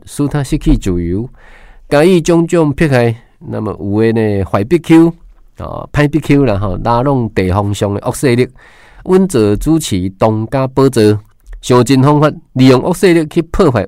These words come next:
有德的B Q，以达占有的目的。哦，啊，另外一种呢，是对于破解B Q，看不起他、恨他、迫害他，认为呢根本无生出家人，不值得尊重。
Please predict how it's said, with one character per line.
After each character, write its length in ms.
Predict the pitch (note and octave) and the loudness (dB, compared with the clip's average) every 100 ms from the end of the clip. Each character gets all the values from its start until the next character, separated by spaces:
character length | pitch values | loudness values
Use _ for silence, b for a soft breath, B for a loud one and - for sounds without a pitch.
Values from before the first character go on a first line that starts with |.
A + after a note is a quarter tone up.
| - | -8
有 120 | G2+ | -12
德 160 | - A2 | -4 -4
的 100 | A2+ | -2
B 160 | A2+ | -6
Q， 300 | C3 C3+ C3+ b b b b b | -2 -2 -2 b b b b b
以 140 | - F3 | -2 -2
达 180 | D#3 G2 - | -2 -6 -2
占 160 | C#3+ C#3+ | 0 2
有 140 | C3 | 0
的 60 | G2+ | 0
目 140 | F#2 - | -4 -6
的。 100 | A#2+ - _ _ _ _ | -8 -10 _ _ _ _
哦， 260 | - - - | -18 -18 -16
啊， 120 | - F3+ | -4 2
另 140 | C#3+ | 4
外 100 | A#2+ | 4
一 40 | |
种 360 | A#2 B2+ F3 C#3+ | 0 0 0 2
呢， 180 | B2 G2+ | 0 -4
是 140 | G#2+ | -6
对 260 | G2+ F#3 B2 | 0 2 2
于 100 | A#2+ | 0
破 320 | - - E3 - | -2 0 0 0
解 120 | G2 | -4
B 120 | C3 | -4
Q， 320 | D#3 E3+ E3 F3 b b b b b - | 0 2 2 -2 b b b b b -4
看 180 | G3 F3 | 0 2
不 120 | F#3 | 0
起 200 | F#3+ F3+ | 0 2
他、 300 | F3 F3 D#3+ | 2 2 -2
恨 260 | - A#2 G#2 | 0 2 2
他、 300 | C3+ D3+ D3+ - | 0 -2 -4 0
迫 100 | F#3 | 0
害 240 | - G2 | 0 -6
他， 300 | F#2+ D#3 E3+ b b b b | -2 0 -2 b b b b
认 220 | A#2+ B2 | 0 4
为 100 | C#3 | 6
呢 340 | D#3 D#3 D3 C#3+ | 6 6 4 4
根 200 | D#3+ E3 | 2 2
本 140 | G#3+ | 0
无 240 | F3+ D3+ D3+ | 2 2 0
生 360 | - D3 C#3+ | 0 -2 -2
出 140 | D3 F#3 | -2 -4
家 180 | C#3+ C3 | 0 0
人， 240 | D#2+ C2+ | -2 -6
不 140 | - F3+ | -6 -4
值 140 | - | -4
得 160 | G2 C#3+ | -6 -4
尊 240 | A2+ G#2+ | -4 -4
重。 240 | G#2+ G#2 | -4 -6